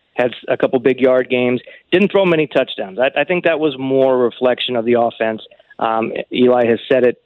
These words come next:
numerous times this offseason. He was more conservative. He wanted to control the clock,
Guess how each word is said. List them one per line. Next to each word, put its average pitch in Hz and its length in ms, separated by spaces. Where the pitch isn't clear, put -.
numerous 127 520
times 117 240
this 113 100
offseason. 113 460
He 123 120
was 123 160
more 123 200
conservative. 117 640
He 120 80
wanted 120 320
to - 40
control 120 360
the 117 80
clock, 117 440